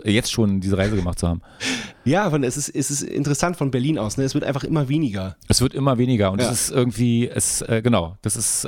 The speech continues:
Speaker 1: also ich hab hier, als ich ankam, ich glaub, das Erste, was ich gesagt hab, ist, dass ich, äh, kurz überlegt hab, zwischendurch, ob ich mal aussteige und schreibe, „Meine Fresse, ist das geil hier.“
Speaker 2: <laughs>
Speaker 1: Ähm, nee, es, äh, ihr habt's schön hier. Das,
Speaker 2: Ja,
Speaker 1: ich verstehe
Speaker 2: ja,
Speaker 1: das.
Speaker 2: ja, deswegen sind wir auch so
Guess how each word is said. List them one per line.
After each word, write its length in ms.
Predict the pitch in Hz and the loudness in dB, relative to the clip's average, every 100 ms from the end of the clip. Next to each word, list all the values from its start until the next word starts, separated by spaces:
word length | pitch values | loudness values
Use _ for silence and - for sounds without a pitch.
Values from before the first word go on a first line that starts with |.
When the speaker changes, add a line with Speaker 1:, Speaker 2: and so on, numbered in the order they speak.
| - | 0
Speaker 1:
also 140 | 110 | 0
ich 160 | 120 123 | 0 -2
hab 160 | - | 0
hier, 320 | 123 117 117 - | 0 0 -2 -4
als 140 | 101 | -4
ich 120 | 107 | -2
ankam, 440 | - 147 131 127 123 | -2 0 0 0 -2
ich 80 | |
glaub, 140 | 117 120 | 0 0
das 100 | 117 | 0
Erste, 180 | 123 120 | -2 0
was 100 | 117 | -2
ich 60 | |
gesagt 260 | 110 110 110 | 0 0 0
hab, 100 | 120 | -2
ist, 120 | 113 | 0
dass 120 | 107 | 0
ich, 180 | 110 - | 0 -2
äh, 300 | - 107 104 101 - - - - - | 0 2 2 -2 -12 -20 -20 -20 -2
kurz 240 | - 139 | 2 2
überlegt 340 | - 120 127 - | 2 0 0 0
hab, 180 | 131 - | -2 0
zwischendurch, 400 | 117 127 113 113 | 0 2 0 0
ob 60 | |
ich 60 | 107 | 0
mal 100 | 101 | 2
aussteige 520 | 95 113 113 110 110 | 2 2 2 2 2
und 280 | 104 104 101 | 2 2 2
schreibe, 280 | - 101 101 | 0 0 2
„Meine 200 | 98 101 | 2 0
Fresse, 300 | - 98 110 | 0 -2 -2
ist 140 | - | -2
das 140 | 104 - | -2 0
geil 260 | 90 101 | 0 2
hier.“ 120 | 98 | 2
Speaker 2:
<laughs> 100 | 110 - - - - - - _ | 2 -2 -6 -8 -6 -8 -10 _
Speaker 1:
Ähm, 380 | 113 104 104 101 98 - 104 - | 0 2 0 -2 -4 -12 -8 0
nee, 240 | 147 101 - | 2 2 0
es, 220 | 117 - | -2 0
äh, 240 | 143 135 | -2 -2
ihr 80 | 151 | 2
habt's 180 | 143 - | 0 0
schön 160 | - 107 | -8 -4
hier. 160 | 80 - - - | -4 -6 -12 -8
Das, 220 | - - | -4 0
Speaker 2:
Ja, 160 | 127 143 | 2 2
Speaker 1:
ich 60 | |
verstehe 200 | 143 131 110 | 2 2 2
Speaker 2:
ja, 60 | |
Speaker 1:
das. 160 | 127 110 | 0 -2
Speaker 2:
ja, 140 | 123 | -2
deswegen 240 | 143 - 143 | 0 0 0
sind 160 | 160 | 0
wir 120 | 156 139 | 0 -2
auch 60 | |
so 160 | 120 | -2